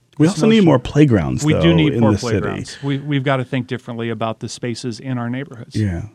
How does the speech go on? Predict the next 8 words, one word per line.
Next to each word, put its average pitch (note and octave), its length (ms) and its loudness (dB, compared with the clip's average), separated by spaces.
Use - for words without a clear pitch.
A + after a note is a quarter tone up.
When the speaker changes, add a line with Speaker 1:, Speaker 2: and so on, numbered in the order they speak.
Speaker 1:
yeah. F#2 280 -4
Speaker 2:
for B2+ 140 -4
that A#2+ 180 -10
purpose. - 360 -12
Speaker 1:
Yeah. F2+ 380 0
Speaker 2:
And E3 160 0
another G3 260 2
grant D3+ 400 0